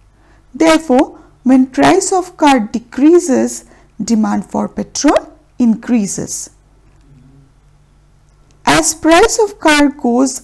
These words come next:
up, demand for car goes down. As a result, demand for petrol also goes down. Therefore, when price of car increases, demand for petrol decreases.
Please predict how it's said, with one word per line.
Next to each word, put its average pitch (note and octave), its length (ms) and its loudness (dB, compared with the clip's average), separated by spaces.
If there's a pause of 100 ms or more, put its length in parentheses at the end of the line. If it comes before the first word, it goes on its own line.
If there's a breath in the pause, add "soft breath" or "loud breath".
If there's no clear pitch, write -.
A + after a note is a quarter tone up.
(120)
up, D4 360 0 (400 soft breath)
demand A3+ 540 -2
for A#3+ 200 -2
car C#4+ 420 -2 (180)
goes G#3 380 -6
down. F3+ 520 -6 (440 soft breath)
As F4+ 280 0
a G#4 100 4
result, A#3 640 0 (260 soft breath)
demand D#4 520 2
for C#4+ 180 0
petrol C4+ 760 -4 (160)
also A#3+ 500 -2
goes G3 360 -8
down. - 400 -8 (480 soft breath)
Therefore, D#4 640 0 (800 soft breath)
when B3 280 2
price F#4 440 0
of F4 260 -2
car C4 360 0
increases, C#4+ 880 0 (400 soft breath)
demand A#3 480 2
for A3 160 -2
petrol - 580 -4 (180)
decreases. - 920 -8